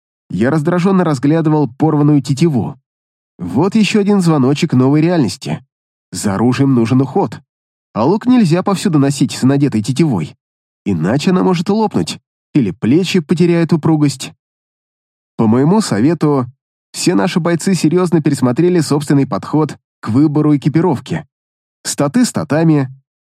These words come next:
но крепкая кольчуга имеет больше шансов остановить стрелу или нож. Тем более сейчас их можно было комбинировать и носить слоями. Поэтому все те, кто прежде обрежался исключительно в тряпки, надели под них более основательные доспехи.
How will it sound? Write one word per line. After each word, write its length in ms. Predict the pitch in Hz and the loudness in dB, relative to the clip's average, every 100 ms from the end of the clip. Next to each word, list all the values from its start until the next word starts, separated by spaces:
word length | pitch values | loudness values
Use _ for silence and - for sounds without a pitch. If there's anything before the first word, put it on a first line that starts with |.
| - | -4
но 160 | - 139 | -2 0
крепкая 380 | 220 233 226 196 | 0 0 -2 -2
кольчуга 460 | 185 165 214 190 | -2 -2 0 2
имеет 260 | 185 190 139 | 4 2 2
больше 340 | 127 180 151 | -2 0 -2
шансов 560 | 123 160 165 160 143 - _ - | 0 0 0 -2 -4 -6 _ -8
остановить 520 | 143 139 123 151 147 | -2 0 2 0 -2
стрелу 500 | - 117 117 147 131 - | -4 0 2 0 -2 -4
или 180 | 131 139 | 0 2
нож. 380 | 165 160 - - _ _ _ _ _ - | 2 0 -4 -10 _ _ _ _ _ -4
Тем 180 | 151 | -2
более 260 | 175 226 220 | 0 0 0
сейчас 380 | 190 165 208 185 | 0 0 -2 -2
их 140 | 151 | -2
можно 280 | 175 190 170 | 0 0 0
было 220 | 170 180 | 0 0
комбинировать 680 | 160 143 120 127 156 147 - - _ _ | 0 2 4 2 2 0 -4 -12 _ _
и 60 | 165 | 0
носить 360 | 147 110 156 - | 0 0 -2 -2
слоями. 760 | 139 151 175 196 110 73 - _ _ _ _ _ | -2 0 0 0 -2 -6 -10 _ _ _ _ _
Поэтому 380 | 123 185 240 226 | -2 0 0 0
все 180 | 202 208 | 0 0
те, 160 | 214 | -2
кто 140 | 202 190 | 0 0
прежде 340 | 175 185 165 | 2 2 0
обрежался 480 | 139 131 131 143 139 | 0 0 0 0 0
исключительно 560 | 123 131 123 147 170 165 | 0 0 0 0 0 -2
в 80 | - | -2
тряпки, 640 | 156 196 180 - 165 156 143 _ _ - | -2 -2 -2 0 2 0 -4 _ _ -2
надели 400 | 107 147 240 233 | 0 2 2 2
под 220 | 214 196 | 0 2
них 240 | 214 185 | 2 2
более 320 | 120 180 202 | 0 0 0
основательные 600 | 185 - 135 151 147 147 139 | -2 0 0 2 2 2 2
доспехи. 680 | 143 - 92 78 - - | -2 -4 -6 -6 -10 -12